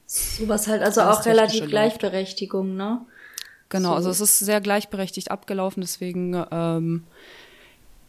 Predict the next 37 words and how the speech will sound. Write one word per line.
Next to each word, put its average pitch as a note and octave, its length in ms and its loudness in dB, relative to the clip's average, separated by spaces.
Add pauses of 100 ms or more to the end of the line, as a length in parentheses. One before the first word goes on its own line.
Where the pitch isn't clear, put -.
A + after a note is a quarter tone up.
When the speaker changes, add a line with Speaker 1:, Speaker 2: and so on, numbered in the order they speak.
(160)
Speaker 2:
es F3+ 180 2
gibt G3+ 180 -2
halt, F3+ 160 4 (500)
klar, F#3+ 420 2
es - 120 0
gibt A3 180 -6
Frauen, A#3+ 840 -2
die F#3+ 120 -4
haben G#3+ 320 2
ein A3+ 260 0
weibliches G3 560 -2
Bild G3+ 340 -2
über G3+ 240 -4
sich, F#3+ 220 -4
dass - 400 -2 (160)
das - 260 0
zu - 160 -4
ihnen F3+ 220 0
gehört. D#3+ 500 -2
Sie F3 80 -4
müssen F3+ 280 0
das F#3 180 -6
machen, F3+ 260 -2
weil D#3+ 160 0
das D3+ 140 -4
ist - 120 -4
ja C#3+ 160 -2
weiblich G3 520 0
und D3+ 80 -2
etwas D#3 260 -4
anderes E3 500 0
wäre D3+ 220 -2
ja D3 80 -2
männlich, F3 440 2
wie D#3+ 80 -4
zum D#3 180 -2
Beispiel, D3 520 -4